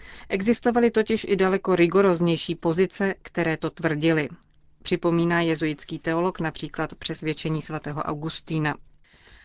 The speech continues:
V katechismu z roku devatenáct set devadesát dva žádnou zmínku o limbu nenajdeme. O dětech, které zemřely dříve, než byly pokřtěny, se říká:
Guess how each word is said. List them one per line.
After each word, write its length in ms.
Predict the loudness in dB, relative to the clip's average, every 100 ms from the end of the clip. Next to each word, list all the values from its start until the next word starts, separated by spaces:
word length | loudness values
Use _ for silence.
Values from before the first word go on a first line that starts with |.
| -20
V 80 | 0
katechismu 560 | 2 4 2 4 4
z 80 | 6
roku 240 | 2 2
devatenáct 500 | 2 4 4 4 2
set 120 | 2 2
devadesát 580 | 4 4 2 2 2
dva 360 | 2 0 2 2
žádnou 420 | 4 2 2 0
zmínku 420 | 2 2 2 0
o 120 | 0 0
limbu 340 | 2 2 2
nenajdeme. 640 | 0 2 2 2 2 0 -2 -12 -20 _ -4
O 120 | 0
dětech, 340 | 4 4 2 -4
které 320 | -2 2 4
zemřely 400 | 4 2 4 2
dříve, 360 | 2 0 2 2
než 160 | 2
byly 220 | 2 0
pokřtěny, 580 | 0 -2 -2 -2 0 0
se 160 | 0 0
říká: 440 | -2 2 4 4